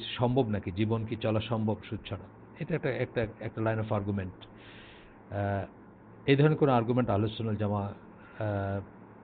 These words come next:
যারা মেম্বার বা যারা সদস্য বা যারা আহলুস সুন্নাহ ওয়াল জামার অন্তর্ভুক্ত, অন্তর্ভুক্ত তারা করবেন না। আহ, হালাল বা হারাম নিয়েও, হালাল নিয়েও করবেন না। যেমন ধরেন, just for example আমি যেটা বলি যে খুব কমন যে জিনিসগুলা যে,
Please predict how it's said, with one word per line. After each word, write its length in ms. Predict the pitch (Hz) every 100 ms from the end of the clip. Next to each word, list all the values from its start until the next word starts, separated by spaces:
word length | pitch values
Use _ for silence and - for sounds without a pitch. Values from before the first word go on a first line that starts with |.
| -
যারা 180 | 104 95
মেম্বার 400 | 101 101 101 95
বা 120 | 92
যারা 360 | 92 92 95 92
সদস্য 460 | - 101 98 - 92
বা 80 | 92
যারা 220 | 92 95
আহলুস 220 | 92 101
সুন্নাহ 240 | - 104 98
ওয়াল 180 | 98
জামার 180 | 98 98 -
অন্তর্ভুক্ত, 680 | 104 110 101 95 - -
অন্তর্ভুক্ত 720 | 104 104 101 113 110 107 101 92 - - - - -
তারা 180 | 127 120
করবেন 380 | 127 110 90
না। 140 | 82 85 - - - - - - - - - - - -
আহ, 380 | 127 135 135 123 - - - - -
হালাল 260 | 135 165 170
বা 100 | 147
হারাম 280 | 139 135 120
নিয়েও, 240 | 104 90 95 -
হালাল 300 | 143 147 156
নিয়েও 240 | 165 156
করবেন 340 | 151 117 104
না। 120 | 90 101
যেমন 220 | 131 135
ধরেন, 260 | 143 135 127 120 - - - - - - - - - - - - -
just 300 | 131 151 -
for 140 | 127 110
example 340 | 113 107 104
আমি 200 | 101 104
যেটা 220 | 101 101 104
বলি 200 | 101 92
যে 80 | 98
খুব 140 | 120 -
কমন 320 | 120 127 123
যে 120 | 117
জিনিসগুলা 520 | 104 104 95 98 95
যে, 280 | 92 101